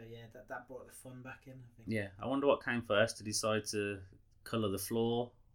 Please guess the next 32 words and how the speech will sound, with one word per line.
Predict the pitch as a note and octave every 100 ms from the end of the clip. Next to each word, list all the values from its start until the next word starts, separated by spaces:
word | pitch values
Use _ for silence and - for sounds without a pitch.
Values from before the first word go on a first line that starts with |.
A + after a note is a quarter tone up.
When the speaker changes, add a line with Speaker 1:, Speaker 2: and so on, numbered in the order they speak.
| _ - _ _ -
Speaker 2:
like | - G2+
the | -
pudding, | - G2 E2+ F2+ F#2
or |
do | F#2 F#2
the | E2+
pudding | - F#2+
like | F#2+ F#2
the |
floor. | - F#2+ F#2+ G#2 - - - _ - _ -
Speaker 1:
I | E3
don't | F3
think, | C#3+ - -
Speaker 2:
<laughs> | -
Speaker 1:
I |
know | D3 E3 C#3+
one | D3
thing, | - B2+ B2
I |
bet | B2+ C#3
there | C#3+
was | C3+ -
no | D3
accident | C3+ - - B2 A#2
about | G#2 G#2+ G#2+
it. | G#2+ -
Like, | - - -
Speaker 2:
No. | A2 A#2+ A2+ F#2+ F#2 - - - - - -
Speaker 1:
I |
get | E3 D3
the | D3
feeling, | - D3 C#3+ C3